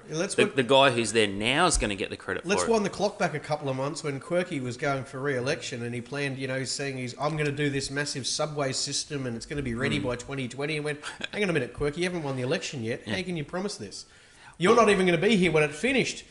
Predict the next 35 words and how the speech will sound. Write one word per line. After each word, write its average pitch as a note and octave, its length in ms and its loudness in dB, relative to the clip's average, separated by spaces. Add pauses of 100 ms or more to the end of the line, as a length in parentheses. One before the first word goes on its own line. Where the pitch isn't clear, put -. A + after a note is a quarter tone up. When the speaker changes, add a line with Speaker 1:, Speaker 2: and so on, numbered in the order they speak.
(260)
Speaker 2:
The, A2+ 140 6
the C#3+ 160 2
funny C3+ 240 6
thing A#2+ 180 0
is, G#2 220 2
every C#3 220 6
time A#2+ 260 4
I G#2+ 80 6
drive G2 320 0
through G2+ 260 0
the, G2 300 2
um, F#2 400 -2 (760)
uh, G2+ 200 -2 (220)
<laughs> - 100 -20
every B2+ 180 4
time G#2+ 240 2
I G2+ 80 6
drive G2 380 0 (120)
underneath G2+ 520 -2
the, F#2 180 -4 (840)
I've G#2 120 -6
got, C3 240 2
I've G2+ 120 -4
got C3+ 100 4
a - 80 4
couple B2 220 2
of F#2 100 -2
books - 380 -2
that, F#2+ 180 -2
um, F2+ 380 -6 (1040)
uh, F2+ 540 -6
what - 300 -10
they're G2+ 100 -8
called, F#2+ 260 0
alter-, G#2 260 2